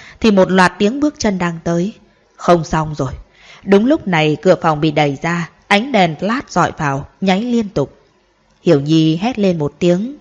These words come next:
theo bản năng kéo chăn che kín mặt. Ồ, là một cô gái trẻ sao? Không phải là phu nhân nhà giàu sao? Đây là ai chứ? Đúng là lãng phí thời gian mà. Sau khi những giọng nói hụt hẫng lắng xuống là tiếng bước chân lục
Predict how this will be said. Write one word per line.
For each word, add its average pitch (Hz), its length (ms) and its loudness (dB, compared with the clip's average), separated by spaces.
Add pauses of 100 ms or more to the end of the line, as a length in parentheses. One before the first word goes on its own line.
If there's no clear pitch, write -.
(160)
theo 277 120 2
bản 196 240 0
năng 247 180 -4
kéo 233 320 -2
chăn 233 220 -2
che 214 180 -4
kín 214 300 -2
mặt. 185 180 -4 (720)
Ồ, 160 320 0 (200)
là 170 120 2
một 170 180 2
cô 196 100 4
gái 202 280 2
trẻ 143 220 -2
sao? 180 300 -4 (380)
Không 285 160 4
phải 175 460 4
là 190 140 4
phu 277 140 2
nhân 269 240 0
nhà 180 160 4
giàu 165 280 0
sao? 208 180 -8 (560)
Đây 180 140 4
là 160 140 6
ai 180 280 4
chứ? 233 280 -2 (120)
Đúng 254 180 2
là 277 140 6
lãng 190 240 2
phí 302 240 2
thời 196 240 2
gian 247 280 -6
mà. 147 140 -6 (840)
Sau 165 140 2
khi 151 400 0
những 170 200 -4
giọng 165 220 -2
nói 165 160 -2
hụt 190 280 -2
hẫng 220 300 -2
lắng 196 240 -4
xuống 190 400 -2 (200)
là 160 100 0
tiếng 220 280 -2
bước 294 220 -2
chân 226 260 -2
lục 160 140 0